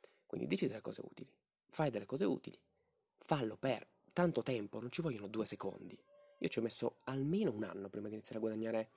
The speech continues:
una somma che mi permettesse di dire: "Ok, sto guadagnando online". Quindi datti tempo, impara, rivendi e soprattutto non pensare sempre a una qualità di produzione proprio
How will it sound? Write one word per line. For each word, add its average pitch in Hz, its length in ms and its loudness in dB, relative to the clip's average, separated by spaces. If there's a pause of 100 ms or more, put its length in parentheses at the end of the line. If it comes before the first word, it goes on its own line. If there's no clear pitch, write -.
(280)
una 120 160 0
somma 151 200 4
che - 80 0
mi 110 100 4
permettesse 110 440 -2
di 104 100 -6
dire: 107 160 0
"Ok, 95 240 -2
sto - 160 0
guadagnando 104 500 2
online". 90 480 -6 (1120)
Quindi 165 340 0
datti - 400 -2
tempo, - 500 -10 (120)
impara, 127 640 -2
rivendi - 680 -2 (140)
e - 80 -8
soprattutto 165 500 2
non 127 320 4
pensare 117 500 4
sempre 151 580 4 (920)
a 147 80 4
una 160 160 4
qualità 147 640 -2
di 120 160 -8
produzione 117 840 2
proprio 113 320 -4